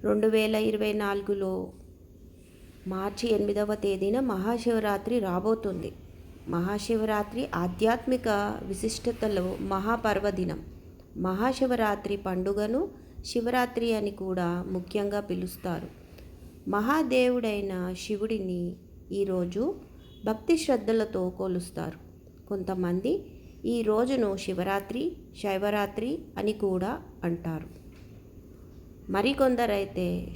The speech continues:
శివుడి యొక్క మహారాత్రి అని కూడా అంటారు. ఈ శివరాత్రిని ప్రతి ఏటా మాఘమాసంలో జరుపుకుంటారు.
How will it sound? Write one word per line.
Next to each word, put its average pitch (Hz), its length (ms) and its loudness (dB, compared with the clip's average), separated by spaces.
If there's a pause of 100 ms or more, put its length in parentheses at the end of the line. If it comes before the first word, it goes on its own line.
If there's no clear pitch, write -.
(120)
శివుడి 247 280 2
యొక్క 190 720 0 (220)
మహారాత్రి 233 840 2
అని 220 200 2
కూడా 233 320 0
అంటారు. 180 580 -2 (1400)
ఈ 277 140 2
శివరాత్రిని 226 1040 0 (120)
ప్రతి 202 260 -2
ఏటా 190 540 2
మాఘమాసంలో 185 1600 0
జరుపుకుంటారు. 175 1080 -2